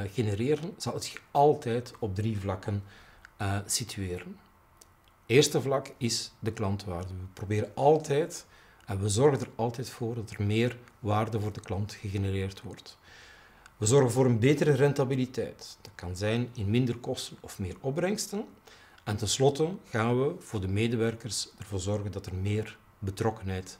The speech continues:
binnen het proces komt. Dit waren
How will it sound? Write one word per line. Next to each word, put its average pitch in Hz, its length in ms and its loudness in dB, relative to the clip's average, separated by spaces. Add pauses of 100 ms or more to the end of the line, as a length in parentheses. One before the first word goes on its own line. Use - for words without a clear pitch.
(120)
binnen 95 480 -4 (120)
het - 160 -16
proces - 400 -10
komt. - 400 -20 (2250)
Dit - 160 -4
waren 180 480 12